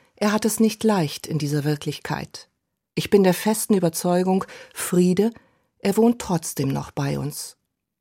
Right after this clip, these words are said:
Er geht eher unauffällig und auf leisen Sohlen durch die Tage. Er ist immer noch da, wie Jesus es seinen Jüngern versprochen hat beim Abschied, als er sagte:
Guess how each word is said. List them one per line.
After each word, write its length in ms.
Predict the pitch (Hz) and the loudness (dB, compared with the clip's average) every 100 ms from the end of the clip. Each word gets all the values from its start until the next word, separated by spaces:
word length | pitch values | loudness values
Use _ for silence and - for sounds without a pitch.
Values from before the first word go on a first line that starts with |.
| _ _ | _ _
Er 160 | 156 | 0
geht 320 | 143 180 208 - - - | 4 4 4 0 -16 -2
eher 280 | 196 190 - | 2 2 2
unauffällig 840 | 247 196 139 - 139 135 139 - | 2 2 -2 -6 -8 -8 -10 -10
und 160 | 139 135 | -6 -6
auf 140 | 135 | -4
leisen 460 | 147 147 165 160 151 | -2 0 0 0 0
Sohlen 340 | 160 175 165 | 0 0 0
durch 200 | 143 139 | -2 -6
die 120 | - 143 | -10 -8
Tage. 420 | 147 135 143 147 _ _ _ _ _ | -4 -4 -6 -10 _ _ _ _ _
Er 160 | 170 | 0
ist 180 | 165 - | 0 0
immer 200 | 180 185 | 2 2
noch 180 | 202 202 | 2 0
da, 360 | - 175 135 - _ _ - - - | 0 0 0 -8 _ _ -20 -20 -6
wie 120 | - 196 | 0 4
Jesus 380 | 233 247 240 | 6 4 2
es 160 | 196 - | -2 -2
seinen 220 | 170 165 | 0 2
Jüngern 280 | 160 165 175 | 2 2 0
versprochen 680 | - 180 - 190 175 160 147 | -2 -6 -2 -2 0 -2 -2
hat 240 | 143 - | -6 -6
beim 160 | 147 151 | -4 -2
Abschied, 500 | 165 - - 190 - - - _ _ | -2 -2 -2 -2 -4 -18 -20 _ _
als 220 | 190 180 | -2 2
er 100 | 180 | 2
sagte: 540 | 175 175 - 175 165 | 2 0 -2 -2 -2